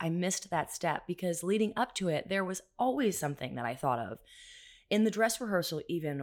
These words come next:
which was the Wednesday of the show, the show was on a Friday, I still had moments during that rehearsal where I thought, "Mm, I could probably get my leg a little bit higher here," or I could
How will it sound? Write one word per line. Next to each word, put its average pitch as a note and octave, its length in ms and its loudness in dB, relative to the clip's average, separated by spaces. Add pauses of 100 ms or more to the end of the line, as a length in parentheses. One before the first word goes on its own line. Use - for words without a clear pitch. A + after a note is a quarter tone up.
which D#3+ 320 -6
was D#3+ 200 -4
the E3 100 -2
Wednesday D3+ 920 -2 (120)
of D#3+ 260 4
the D3+ 80 -2
show, D3 640 2 (560)
the D#3 80 -2
show D#3 220 2
was D3+ 120 0
on D3 100 -2
a - 40 -2
Friday, F#3 640 0 (720)
I G#3 80 6
still A3+ 240 2
had F#3+ 260 0
moments F3 480 0
during E3 360 -2
that C#3 440 -2 (160)
rehearsal E3+ 580 2
where C#3+ 140 0
I C#3 140 -2
thought, C#3 380 -2
"Mm, F3+ 300 -2
I E3 80 -8
could D#3+ 140 -8
probably E3+ 680 -6 (880)
get G#3 180 8
my F#3 120 2
leg F3 260 2
a E3+ 40 2
little E3 220 2
bit D#3+ 180 -4
higher F3 420 2
here," D#3+ 640 -2
or D3+ 640 -2 (500)
I D#3+ 180 2
could - 260 -6